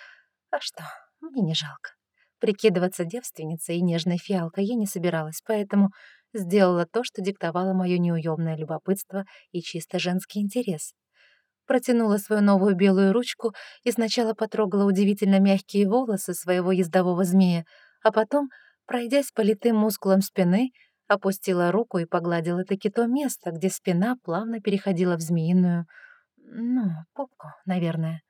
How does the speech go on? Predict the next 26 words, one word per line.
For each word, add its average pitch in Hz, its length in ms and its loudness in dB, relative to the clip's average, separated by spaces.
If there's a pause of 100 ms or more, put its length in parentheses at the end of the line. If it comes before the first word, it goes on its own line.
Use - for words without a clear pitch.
(440)
Тёплая, 175 680 -4
гладенькая. 175 800 -2 (560)
Просто 240 440 -6
прелесть. 175 580 -6 (840)
Змей 185 340 2
запнулся 185 640 -2
и - 20 -6
засопел, 180 560 -4 (300)
при 233 140 4
этом 202 220 2
разглядывая 190 600 4
меня 185 260 4
уже 190 160 2
со 190 160 -2
смесью 196 460 0
удивления 185 720 2 (340)
и, 190 300 2
вероятно, 180 760 2
желания. 196 680 2 (460)
Иначе 196 360 2
почему 214 400 0
узкие 190 260 0
зрачки 185 380 0
так - 180 -6
сильно 196 300 4
округлились? 196 640 2